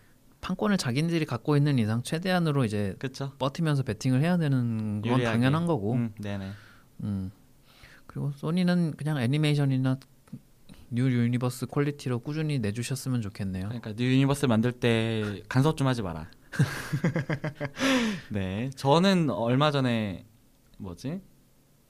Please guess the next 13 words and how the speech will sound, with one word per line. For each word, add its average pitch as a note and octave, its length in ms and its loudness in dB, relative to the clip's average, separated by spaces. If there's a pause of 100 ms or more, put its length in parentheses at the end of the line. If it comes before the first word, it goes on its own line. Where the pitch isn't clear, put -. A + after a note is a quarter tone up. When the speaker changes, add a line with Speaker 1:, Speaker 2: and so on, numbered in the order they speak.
Speaker 2:
그거 - 380 -16 (520)
타란티노 A3+ 480 2
신작 G3+ 280 2
봤어요. F2 440 -6 (120)
Speaker 1:
아, C3 360 0
맞아. G2 380 -8
Speaker 2:
네, B2+ 340 0
더럽게 C3+ 300 0
재미가 G#2+ 240 -2
없어요. D#2+ 260 -12 (340)
Speaker 1:
어. G#2+ 120 -8
Speaker 2:
<laughs> G2+ 880 -4
진짜. - 200 -4